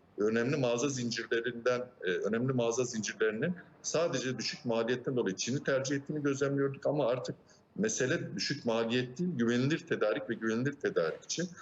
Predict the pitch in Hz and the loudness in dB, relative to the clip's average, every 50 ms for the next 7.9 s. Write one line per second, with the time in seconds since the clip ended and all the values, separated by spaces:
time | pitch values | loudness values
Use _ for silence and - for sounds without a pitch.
0 | - - - - - - 101 98 95 - 117 139 160 156 143 143 160 170 - 123 | -18 -20 -20 -6 0 2 2 4 4 4 4 2 4 2 2 0 0 0 0 0
1 | 120 131 151 147 - 143 127 139 131 - - - - 127 127 131 131 - - 135 | 0 0 0 0 -2 -2 -2 -2 -2 -4 -4 -2 -2 0 0 0 0 0 0 0
2 | 131 113 113 123 131 131 - 151 143 - 156 - - 113 - - 131 131 131 131 | 0 2 2 0 0 0 0 0 0 -2 -2 -2 -2 -2 0 0 2 2 2 2
3 | 131 131 135 113 - - - - - - - - - - - - - - 147 139 | 2 2 2 0 -2 -6 -12 -18 -20 -20 -20 -6 -4 0 0 0 0 0 -2 -4
4 | - - 135 131 131 170 165 - - 143 - - 156 151 143 123 120 117 127 151 | 0 0 0 2 2 0 -2 -4 -6 -6 -4 -2 0 0 0 0 0 0 0 0
5 | 135 131 104 - - - 92 85 82 - - - 90 87 92 - - 82 - - | 2 2 2 2 0 -2 -2 -4 -4 -2 -2 0 2 2 2 2 0 -4 -4 -4
6 | 98 101 110 117 117 113 107 101 117 110 - - 143 139 - - 127 120 113 110 | -2 0 2 2 2 2 2 2 2 0 0 0 -2 -2 0 0 0 0 0 0
7 | 113 120 120 - 135 120 - 113 104 - 123 123 - - - - - | -2 -2 -2 -2 -2 0 0 0 0 0 -2 -2 -2 -4 -6 -8 -12